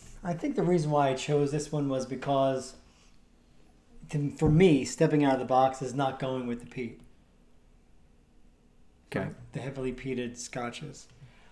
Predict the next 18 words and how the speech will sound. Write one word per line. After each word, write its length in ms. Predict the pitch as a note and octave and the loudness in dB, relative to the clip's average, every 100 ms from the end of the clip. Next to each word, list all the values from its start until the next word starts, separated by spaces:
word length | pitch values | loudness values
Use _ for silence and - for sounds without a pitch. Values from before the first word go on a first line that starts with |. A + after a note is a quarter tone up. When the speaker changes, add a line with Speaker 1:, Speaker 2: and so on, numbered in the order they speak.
| - - | -20 -14
Speaker 1:
Um, 540 | C3+ B2+ B2 B2 A#2+ - - | -10 -8 -10 -10 -14 -14 -4
I, 140 | D3+ C#3 - | -2 -2 -2
what 100 | D3 | 2
I 100 | D3+ | 4
love 300 | D3 D3 F3 | 6 8 6
about 280 | F#3+ E3+ D#3+ | 8 6 6
Springbank, 800 | - - D3+ D3+ C#3+ C#3 C#3+ C#3+ - - - - _ _ - - | 4 -2 2 2 4 2 0 -4 -14 -20 -20 -20 _ _ -16 -4
and 120 | F3+ | 4
I, 120 | A#3+ A#3 | 6 6
I 20 | |
bet 280 | A#3+ D4 D4 | 8 8 8
you 80 | A#3+ | 8
I 120 | G#3+ | 8
pick 240 | A3 G#3+ A#3 | 6 6 0
Springbank 640 | - G#3+ G#3+ G3 G3+ D#3 | 0 0 4 4 4 2
something 640 | - G3 F#3+ D#3 C#3+ C3 - | 0 0 2 0 0 -4 -4
every 240 | F#3+ E3 F3 | -2 0 2
year. 300 | F3 A#2 | 2 2